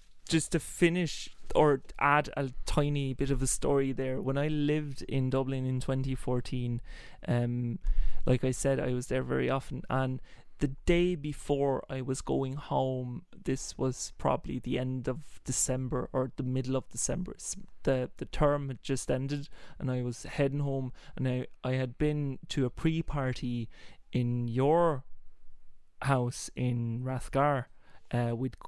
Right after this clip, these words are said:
Corby and all the girls and the lads that lived there, um,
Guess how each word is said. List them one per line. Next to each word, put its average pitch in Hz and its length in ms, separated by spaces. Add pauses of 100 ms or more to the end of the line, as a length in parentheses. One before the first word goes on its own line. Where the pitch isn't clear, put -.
(180)
Corby 131 1000 (100)
and 123 500 (840)
all 131 140
the 113 100
girls 139 680
and 123 360
the 127 140
lads 131 480
that - 160
lived 131 280
there, 131 300 (500)
um, 123 540